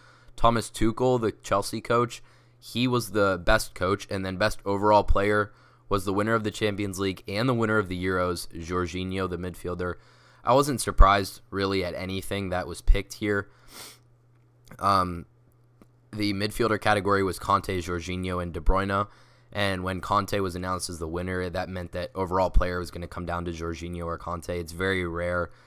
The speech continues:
I don't know if it's happened that the best players won one of the best positions. So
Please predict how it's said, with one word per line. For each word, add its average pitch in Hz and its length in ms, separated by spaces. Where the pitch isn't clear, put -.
I 104 80
don't 117 80
know 110 80
if 87 80
it's 80 140
happened 87 500
that 92 360
the 92 100
best 92 300
players 90 340
won 87 260
one 85 140
of 85 60
the 85 80
best 85 240
positions. 85 580
So 85 300